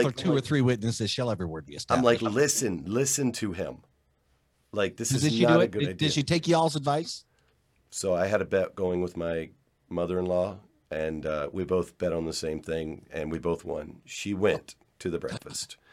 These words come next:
Speaker 2: And
Speaker 1: Uh,
Speaker 2: so
Speaker 1: yeah, if you go to, I can go to their Twitter, I think. Let's see, what was I gonna pull up?
Speaker 2: Bum, bum, bum, bum, bum, bum, bum.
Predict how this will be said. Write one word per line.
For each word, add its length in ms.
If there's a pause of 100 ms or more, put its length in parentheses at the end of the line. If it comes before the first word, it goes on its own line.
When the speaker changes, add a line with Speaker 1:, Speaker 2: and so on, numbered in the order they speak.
(200)
Speaker 2:
And 180
Speaker 1:
Uh, 280
Speaker 2:
so 200 (300)
Speaker 1:
yeah, 180
if 220
you 60
go 160
to, 540 (340)
I 100
can 140
go 120
to 60
their 140
Twitter, 340
I 40
think. 360 (840)
Let's 120
see, 120
what 140
was 100
I 40
gonna 160
pull 240
up? 120 (1120)
Speaker 2:
Bum, 200
bum, 140 (100)
bum, 200
bum, 100 (100)
bum, 240
bum, 260 (140)
bum. 380